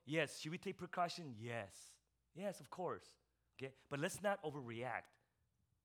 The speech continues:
for another strain of flu virus. Okay? It really is a strain of flu virus,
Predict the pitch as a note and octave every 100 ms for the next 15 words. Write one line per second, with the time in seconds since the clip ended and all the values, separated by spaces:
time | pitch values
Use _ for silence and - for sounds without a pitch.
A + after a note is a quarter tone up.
0 | _ _ _ _ - D#3 D3 C#3 D#3+ F3+
1 | - - E3 D#3+ B2 - E3 E3+ B2 F#2+
2 | F2+ D#2+ - - _ _ _ _ _ _
3 | _ _ - G#2+ - D3+ F3+ G#3 F3 F3
4 | D3+ - - D3 C3+ - C3 G#2+ F#2 C#2+
5 | -